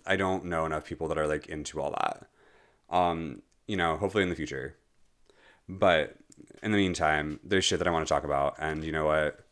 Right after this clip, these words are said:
Who the fuck cares? Um, anyway, so I guess getting into it. Bracing myself. Okay, no, we started off with something cute. Um, we started off with Denmark's entry, which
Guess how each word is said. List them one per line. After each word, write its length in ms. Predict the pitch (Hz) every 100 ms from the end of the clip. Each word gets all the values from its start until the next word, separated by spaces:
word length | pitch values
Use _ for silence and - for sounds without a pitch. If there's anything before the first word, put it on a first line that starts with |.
| _ _ _ _ _ _ _ _
Who 80 | 95
the 80 | 87
fuck 180 | 82 -
cares? 460 | - - - - - _ _ _
Um, 400 | 107 107 107 107 98
anyway, 400 | 156 123 71 78 - _
so 200 | - 135
I 60 | 135
guess 260 | 151 151 - - _ _ -
getting 220 | 117 110
into 220 | 98 104 85
it. 260 | 78 85 - - - - _ - _ _ _ _ _ _ - - _ _ - - - - - _ _ _ _
Bracing 340 | - 107 104 82
myself. 440 | 78 78 73 76 -
Okay, 300 | 127 87 67 -
no, 300 | 151 165 87
we 100 | 82
started 240 | 101 165
off 80 | 175
with 100 | 165
something 200 | 143 135
cute. 340 | 110 71 65 -
Um, 680 | 101 98 90 85 78 71 71 - - - - - - - - - - - - - - - - - - - - _ _ _ _ _ -
we 140 | 113 127
started 300 | 143 151 143
off 320 | 104 92 -
with 480 | 92 92 87 87 -
Denmark's 440 | 95 101 90 85
entry, 480 | 82 78 80 90 151
which 280 | - 92 -